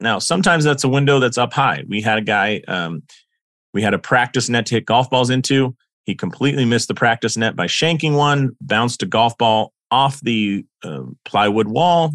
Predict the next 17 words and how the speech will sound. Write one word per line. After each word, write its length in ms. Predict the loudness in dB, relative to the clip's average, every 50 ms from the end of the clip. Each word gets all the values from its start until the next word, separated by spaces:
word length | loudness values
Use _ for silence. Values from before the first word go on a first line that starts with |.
| -6 _
It 220 | -8 -8 -8 -4 -2
bounced 380 | -2 0 0 0 -2 -4 -6 -6
and 160 | -6 -6 -6
hit 260 | -2 -2 -2 -2 0
a, 400 | 0 0 0 0 0 -2 -4 -6 _ _ _ _ _ _ _ _ _ _ _ _ _ _ _ _ _ _ _ _ _ _ _ _ _
a 100 | 0 0
window 340 | 2 2 2 2 4 4 4 4
that 120 | 2 2
was 140 | 0 -2 -2
probably 420 | -4 -4 -4 -2 0 0 -2 0
six 880 | 0 -2 -2 -2 -2 -2 0 0 0 0 0 0 2 0 0 0 0 -2
or 60 | -2
seven 380 | -2 0 0 2 2 2 2 2
feet 200 | 2 0 0 2
off 240 | 0 0 -2 -2
the 80 | -6 -6
ground 400 | -2 0 0 2 0 0 -2